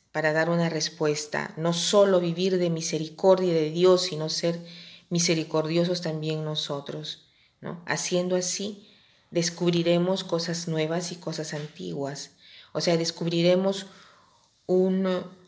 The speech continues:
nuevo gozo, incluso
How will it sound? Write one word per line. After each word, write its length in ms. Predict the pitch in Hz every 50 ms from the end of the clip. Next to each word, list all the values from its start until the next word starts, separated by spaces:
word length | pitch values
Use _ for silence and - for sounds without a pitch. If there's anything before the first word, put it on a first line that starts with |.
| _
nuevo 440 | - 175 180 190 202 202 190 185 180 170
gozo, 880 | 170 165 180 190 180 165 - - - - 151 139 147 - - - _ _ _ _ _ _ _ _ _ _
incluso 1040 | - 165 170 170 170 175 - 220 233 240 220 190 - - - 151 143 147 - - -